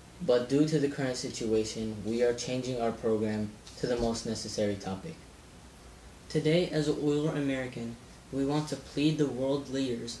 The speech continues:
Speaker 2: economists, investors, politicians, and all of humanity to support Uyghurs and to recognize East Turkestan as a sovereign nation occupied by China. We want all democratic countries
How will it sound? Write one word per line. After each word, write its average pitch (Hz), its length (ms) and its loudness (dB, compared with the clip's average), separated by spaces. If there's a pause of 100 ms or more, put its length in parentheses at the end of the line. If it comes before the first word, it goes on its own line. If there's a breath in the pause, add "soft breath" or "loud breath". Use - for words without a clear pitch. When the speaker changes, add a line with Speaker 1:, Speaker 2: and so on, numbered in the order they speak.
(100)
Speaker 2:
economists, 135 880 -4
investors, 135 720 -2 (240)
politicians, 139 760 -2 (100)
and 139 180 -4
all 143 280 2
of 147 80 -4
humanity 131 640 -2 (520 loud breath)
to 131 80 -6
support - 540 0
Uyghurs 135 480 -2 (300)
and 135 100 -4
to 135 120 -4
recognize 139 680 -2
East 139 260 -4
Turkestan 151 520 -4 (260 loud breath)
as 135 140 -4
a 131 40 -8
sovereign 139 540 0
nation 131 520 -2 (100)
occupied 127 560 -6
by 117 100 -6
China. 117 360 -6 (840 loud breath)
We 139 80 2
want 156 240 2 (140)
all 156 280 4
democratic 143 640 2
countries 139 540 -6